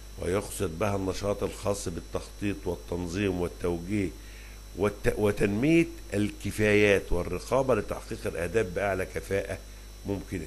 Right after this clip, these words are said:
دي إيه تعريف كلمة الإدارة. أما العامة، آه، هي، هي النشاط اللي هي public،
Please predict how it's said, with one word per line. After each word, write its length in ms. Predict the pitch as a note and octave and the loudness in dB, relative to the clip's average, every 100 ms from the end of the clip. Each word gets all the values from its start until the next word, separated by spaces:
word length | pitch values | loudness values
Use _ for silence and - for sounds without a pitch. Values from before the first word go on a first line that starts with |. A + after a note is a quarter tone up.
| F2 | -2
دي 260 | C#3+ D3+ B2 | 0 0 0
إيه 260 | C#3 C#3+ C#3 | 0 0 0
تعريف 480 | F#2 E2 G2+ B2+ B2+ - | -2 0 0 -4 -6 -4
كلمة 240 | A#2+ A2+ G#2 | -4 -2 -6
الإدارة. 360 | G2 F#2 E2 - - - - - - | -6 -4 -4 -6 -12 -16 -16 -8 2
أما 220 | D#3+ B2 | 4 6
العامة، 460 | F#2+ D2+ A#2+ D3 D#3 - - - - - - | 4 4 0 0 -2 -6 -14 -14 -14 -14 -6
آه، 180 | F2 E2+ | 0 2
هي، 280 | F#2 A2+ C3 - F#2+ | 4 4 2 0 2
هي 140 | G#2 | 4
النشاط 480 | G2 F#2+ - G#2 D3 - - - | 4 2 2 4 2 0 -14 -12
اللي 240 | E2 F2 F#2+ | -4 2 2
هي 60 | E2+ | 6
public، 300 | A#2+ D#3 | 4 4